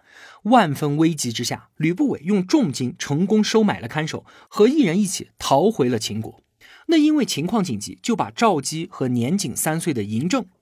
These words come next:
给丢下了。多亏啊，赵姬的家里面还算有点势力，把母子俩给藏了起来，但可以想见他们的处境是什么样的。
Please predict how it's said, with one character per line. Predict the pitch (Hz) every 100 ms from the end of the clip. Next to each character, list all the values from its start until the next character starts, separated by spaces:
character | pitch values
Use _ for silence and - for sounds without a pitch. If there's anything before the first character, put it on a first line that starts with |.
| _ _
给 | - 95
丢 | 123 127
下 | 135 117
了。 | - _ _ _ _ _ - - _ _ _ _
多 | 240 247
亏 | 190 139
啊， | - -
赵 | 277 185
姬 | - 226
的 | 196
家 | 143 127
里 | 110
面 | - -
还 | -
算 | 143 185
有 | 120
点 | 147 -
势 | - 180
力， | 113 - - -
把 | 165 147
母 | 175
子 | 233 226
俩 | 165 -
给 | - 123
藏 | - 143
了 |
起 | 165 -
来， | - _ _
但 | 277 226
可 | 180
以 | 160
想 | 123 110
见 | 131
他 | 113 -
们 | 190
的 | 165
处 | - - 101
境 | 113 190
是 | 175
什 | 127
么 | 98
样 | 117 92
的。 | -